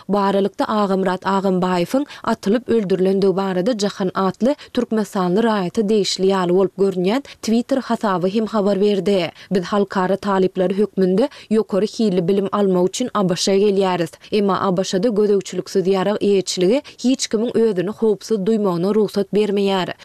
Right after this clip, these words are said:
Bugün ýarag zorlugy sebäpli hyjywly türkmen alymy Agymrady ýitirdik.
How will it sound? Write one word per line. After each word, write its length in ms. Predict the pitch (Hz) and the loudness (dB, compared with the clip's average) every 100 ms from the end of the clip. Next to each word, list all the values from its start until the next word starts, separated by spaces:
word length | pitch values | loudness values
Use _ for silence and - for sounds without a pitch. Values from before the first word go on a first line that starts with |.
| - | 0
Bugün 320 | 208 214 180 | 2 2 0
ýarag 400 | 180 190 208 208 | 0 0 0 2
zorlugy 420 | 208 202 175 185 | 2 2 2 0
sebäpli 480 | 220 202 175 - 254 | 0 0 0 0 -2
hyjywly 480 | - 208 185 180 220 | 0 0 2 2 0
türkmen 420 | - 202 190 196 190 | -2 -4 -2 -2 0
alymy 380 | 196 190 180 226 | 0 2 2 0
Agymrady 640 | 214 202 202 202 175 160 | 0 2 2 0 -2 0
ýitirdik. 520 | 196 214 - 185 196 | 0 0 -2 0 -2